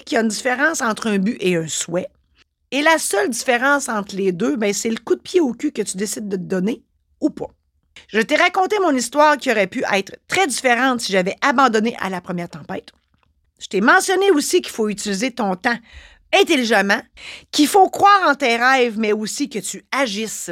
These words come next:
Essaye pas, fais-le.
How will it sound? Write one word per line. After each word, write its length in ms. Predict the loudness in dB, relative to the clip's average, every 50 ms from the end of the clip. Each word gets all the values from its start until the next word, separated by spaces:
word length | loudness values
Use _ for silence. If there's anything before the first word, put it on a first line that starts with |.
| -12 -14 _ _ _ _ _ _ _ _ _ _ _ _ _ _ _ _ _ _ 0
Essaye 380 | 2 2 2 2 0 0 -2 -2
pas, 280 | -2 -2 0 0 -2 -4 _ _ _
fais-le. 600 | -14 -10 -6 0 2 2 4 4 2 0 -2 -2